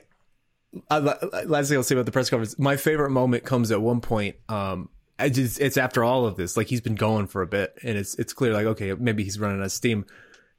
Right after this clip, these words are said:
He stops everything. He gets Luke's attention, and he's like, "Hey, hey, hey, hey." And he just kinda, like, slowly lifts the U F C belt in front of Luke's face. <laughs> It's just like, oh my God, man.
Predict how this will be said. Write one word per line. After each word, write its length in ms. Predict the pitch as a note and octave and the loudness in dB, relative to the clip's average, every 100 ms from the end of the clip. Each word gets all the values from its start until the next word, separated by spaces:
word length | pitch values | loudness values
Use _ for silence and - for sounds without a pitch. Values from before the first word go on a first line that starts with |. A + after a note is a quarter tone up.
| - | -4
He 220 | C#3+ D3+ | 0 2
stops 480 | - D#3+ D3+ D#3+ D#3 | 2 2 0 2 0
everything. 440 | C#3 D#3+ E3 E3 | 2 2 2 0
He 180 | C#3 C#3 | 2 2
gets 260 | B2 C3+ - | 2 0 2
Luke's 280 | C#3 C#3 | 0 0
attention, 480 | B2+ - A#2+ A#2+ D3+ | -2 0 0 2 -2
and 100 | E3 - _ _ - | -4 -10 _ _ -6
he's 160 | A#2 | 0
like, 100 | A#2+ | 2
"Hey, 360 | A#2+ E3+ A#2+ - - - _ | 2 0 -2 -10 -20 -20 _
hey, 160 | F#3+ | 0
hey, 340 | F3 G3 C3+ - - | 2 0 -4 -8 -2
hey." 280 | G3+ - - - - _ _ _ _ _ - | 0 0 -8 -12 -20 _ _ _ _ _ -2
And 80 | C#3 | 0
he 60 | |
just 160 | D3+ - | 0 0
kinda, 220 | F3+ F3 | 0 2
like, 200 | D3 B2+ | 2 2
slowly 500 | - - D3 D#3 C#3+ | -2 0 2 4 2
lifts 400 | B2+ C#3+ D3 - | 2 2 0 0
the 120 | D#3 | 2
U 180 | D3+ E3 | 2 2
F 60 | E3 | 0
C 180 | E3 F3+ | 0 2
belt 380 | D3+ D#3 A#3 B3+ | 2 2 0 -2
in 60 | |
front 160 | - A#3 | 0 2
of 120 | A3+ | 2
Luke's 260 | A#3+ A#3 - | 2 2 2
face. 440 | A3+ A#3+ - - F4 | 2 2 0 0 0
<laughs> 60 | - - F4 A4 - - F#4+ | 2 2 0 -2 -4 -8 -4
It's 320 | F4 - - | -4 -4 -4
just 220 | - F#4+ D#4+ | -2 0 -2
like, 160 | D4 | 0
oh 180 | - D#4 | 0 0
my 120 | D#4 B3+ | 2 0
God, 320 | B3 A#3+ G#3 | 2 0 2
man. 240 | F3+ F#3 | 0 0